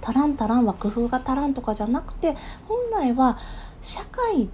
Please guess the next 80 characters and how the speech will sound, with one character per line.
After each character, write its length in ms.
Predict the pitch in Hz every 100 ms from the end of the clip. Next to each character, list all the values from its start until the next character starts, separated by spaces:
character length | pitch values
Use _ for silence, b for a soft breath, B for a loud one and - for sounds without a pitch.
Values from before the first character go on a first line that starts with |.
| -
で 180 | 220 202
解 260 | - 226 233
決 260 | 247 240
す 220 | - -
べ 120 | 240 254
き 120 | 190
課 240 | - 190
題 300 | 180 208 214
を 340 | 226 294 247 175 B B B B
そ 180 | -
の 160 | 254 294
時 140 | 320
代 240 | 320 349 359
は 280 | 392 330 - B B B -
置 140 | -
き 140 | -
去 160 | 269 320
り 80 | 349
に 100 | 359
さ 160 | - 359
れ 120 | 349
て 200 | 359 349
い 60 |
た 160 | 349 370
よ 140 | 330
ね 180 | 175 185
と 180 | - 233
い 80 | 240
う 220 | 262 269 -
お 80 | 240
話 420 | 240 233 233 226
を 140 | 214
し 120 | 226
た 160 | - 226
ん 40 |
で 100 | 185
す 120 | 170 175
よ 120 | 160
ね。 280 | 190 226 233 B B B
え 200 | 208 196
ー、 80 | 185
気 140 | - 220
の 120 | 233
持 180 | 233 247
ち 160 | 277
よ 100 | 311
う 60 | 359
で 100 | 254
な 160 | 220
ん 80 | 233
と 80 | 233
か 160 | - 175
や 80 |
っ 20 | 170
て 140 | -
い 20 |
き 140 | - 233
ま 140 | 262
し 120 | -
ょ 120 | 311
う 40 | 262
よ。 160 | 170 175 B B
え 200 | 180 165
ー、 20 |
マ 180 | 170 185
イ 20 |
ン 40 | 202
ド 80 | 233
セ 140 | 320
ッ 60 | -
ト 120 | 294
イ 60 |
ズ 140 | 220 175
エ 80 | 175
ブ 100 | 170
リ 80 |
シ 160 | 175 -
ン 80 |
グ 80 |
っ 40 | 180